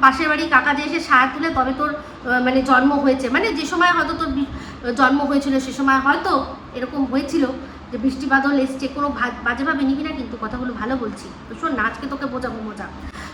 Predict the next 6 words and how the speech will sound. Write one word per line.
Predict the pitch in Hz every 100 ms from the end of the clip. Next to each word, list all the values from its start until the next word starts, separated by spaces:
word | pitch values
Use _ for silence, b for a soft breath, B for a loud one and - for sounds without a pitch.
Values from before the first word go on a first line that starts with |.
| -
তো | 240
সেক্ষেত্রে | 240 277 392 370 403 262 - - - - - -
ও | 247 254
বলছে | 262 262 349
কি | 403 494 - - - - 240
যে | 262 254 233 214